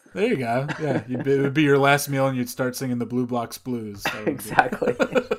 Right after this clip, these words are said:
Speaker 1: Uh, you answered this earlier already, but I'll just have you say it. Dine in or dine out?
Speaker 2: In.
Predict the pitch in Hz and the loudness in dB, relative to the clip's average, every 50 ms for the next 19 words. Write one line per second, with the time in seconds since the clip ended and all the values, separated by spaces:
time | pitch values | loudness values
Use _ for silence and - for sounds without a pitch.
0 | - - 202 - - - - - 208 - - - - - - - - - - - | -6 -8 -8 -4 -6 -6 -6 -4 -8 -8 -8 -10 -12 -12 -12 -12 -12 -16 -20 -20
1 | - - - - - - - - - 143 151 147 147 147 147 143 156 156 151 160 | -20 -18 -18 -20 -20 -18 -12 -6 0 4 6 6 6 6 4 4 2 2 2 2
2 | 196 202 196 196 180 156 151 156 143 147 147 139 143 156 165 156 143 135 127 123 | 2 2 2 0 0 2 2 2 0 0 -2 0 2 2 4 4 2 2 0 0
3 | 123 120 120 120 120 117 120 117 120 120 117 113 113 110 113 - 135 120 117 113 | 0 -2 -2 -2 -4 -4 -6 -6 -6 -8 -8 -8 -8 -8 -8 -8 -8 -8 -8 -8
4 | 107 - - 123 120 123 120 107 - - 123 127 139 139 139 139 143 143 131 113 | -10 -10 -8 -8 -8 -10 -12 -14 -10 -6 -2 -2 -2 -2 -2 -4 -6 -6 -6 -8
5 | 101 117 - 233 226 - 214 107 - 92 85 - _ _ _ _ _ _ 104 95 | -8 -10 -12 -12 -12 -12 -12 -12 -14 -14 -16 -20 _ _ _ _ _ _ -12 -10
6 | 92 95 85 | -10 -10 -12